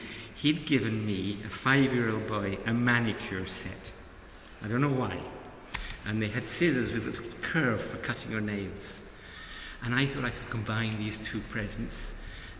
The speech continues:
um, by trying out the scissors on the pyjamas. So I got the scissors and I picked up the pyjamas, I said, went snip, and I cut a little hole,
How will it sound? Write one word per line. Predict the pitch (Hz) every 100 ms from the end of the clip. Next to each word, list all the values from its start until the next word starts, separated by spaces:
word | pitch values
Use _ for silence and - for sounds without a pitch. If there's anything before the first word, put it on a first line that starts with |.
| 123
um, | 107
by | 101 110
trying | - 131 143 123
out | 120
the | 113
scissors | - 107 101
on | 101
the | 95
pyjamas. | - 190 196 104 - - - - - - - - - - - - - - -
So | - 117
I | 113
got | 156 -
the |
scissors | 139 135 117 101 95 - -
and | 98
I | 98 - - - - -
picked | 123 -
up | -
the | -
pyjamas, | 110 104 101 101 104
I | 101
said, | - 104
went | 104 -
snip, | - - - - 101
and | 104
I |
cut | 101 - 113
a | 101
little | 101 92
hole, | 131 123